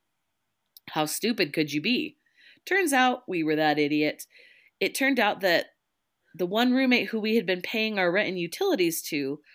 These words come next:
forgot to transfer our money to the water company for the past four months. So I guess the roommate was just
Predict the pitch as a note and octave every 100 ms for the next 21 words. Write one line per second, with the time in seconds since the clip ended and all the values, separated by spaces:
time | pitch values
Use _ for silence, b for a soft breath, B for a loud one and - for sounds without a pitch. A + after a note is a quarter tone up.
0 | b G3+ A3 A3+ C4 C#4+ B3 B3 A#3 G#3+
1 | G#3+ A3 G#3 G3+ F#3+ D#3+ C#3+ C3+ C#3 B2+
2 | B2 C3 - A#2+ - C#3 D3+ - - _
3 | _ - C3+ C3 C3 _ _ G2 E2+ -
4 | - - - _ _ _ _ _ _ _
5 | _ _ _ _ _ _ _ _ _ _
6 | _ - - - C#3 C3+ A2+ D3 E3+ -
7 | E3+ E3+ F#3 - C#3 B2+ C3+ C3 C#3+